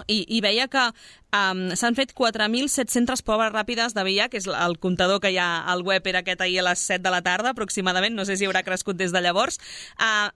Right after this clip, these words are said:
en vint anys. I no era capaç de valorar la dada. Eh, creieu que és una xifra molt alta? Que, com, com m'ajudaríeu a, a, a mi i als oients, no, a valorar aquesta dada, aquestes quatre mil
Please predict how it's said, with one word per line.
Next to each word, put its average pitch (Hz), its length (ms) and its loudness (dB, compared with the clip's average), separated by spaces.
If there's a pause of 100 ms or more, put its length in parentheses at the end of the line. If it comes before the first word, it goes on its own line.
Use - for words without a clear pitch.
(100)
en 226 100 -2
vint 302 320 0
anys. 156 400 -4
I 240 240 0
no 302 160 2
era 392 80 -2
capaç 302 240 -4
de 220 100 -2
valorar 180 380 -2
la 151 100 -4
dada. 143 360 -8 (420)
Eh, 202 240 -2
creieu 220 260 2
que 359 140 -4
és - 20 -4
una 285 140 -2
xifra 214 320 -2
molt 170 160 0
alta? 277 400 2 (240)
Que, 202 400 0 (160)
com, 240 260 2
com 233 140 0
m'ajudaríeu 220 800 4
a, 160 80 0
a, 170 240 0
a 175 160 0
mi 202 160 0
i - 80 2
als 185 160 -2
oients, 175 340 0
no, 247 140 0
a 254 60 4
valorar 190 260 2
aquesta 190 240 -4
dada, 180 240 4
aquestes 185 580 2
quatre 190 300 2
mil 190 220 2